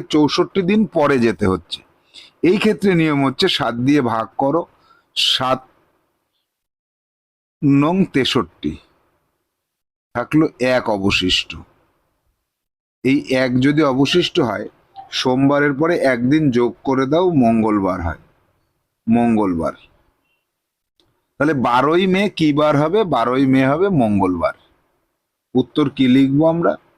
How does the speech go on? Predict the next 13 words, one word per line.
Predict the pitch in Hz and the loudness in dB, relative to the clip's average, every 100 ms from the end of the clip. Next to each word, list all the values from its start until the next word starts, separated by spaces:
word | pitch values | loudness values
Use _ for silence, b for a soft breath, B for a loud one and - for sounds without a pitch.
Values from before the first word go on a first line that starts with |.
| - | -4
এই | 135 | -2
পর্যন্ত | 135 151 147 147 | 0 0 0 0
তোমার | 160 | 0
লেখা | 151 147 160 | 0 0 0
হয়ে | 175 170 | -2 0
গেছে, | 180 196 | 0 2
এবার | 175 156 | 2 2
এখানে | 143 160 | 0 0
উত্তর | 156 - 156 | 0 0 2
লিখি। | 156 160 202 196 _ _ _ _ _ _ _ | 4 2 0 -6 _ _ _ _ _ _ _
উত্তর | 131 127 156 143 | -2 -2 -2 0
হবে | 151 185 - _ _ _ _ _ _ _ _ | 0 0 -4 _ _ _ _ _ _ _ _
পনেরোই | 135 127 127 131 131 139 151 | 0 2 4 2 2 2 4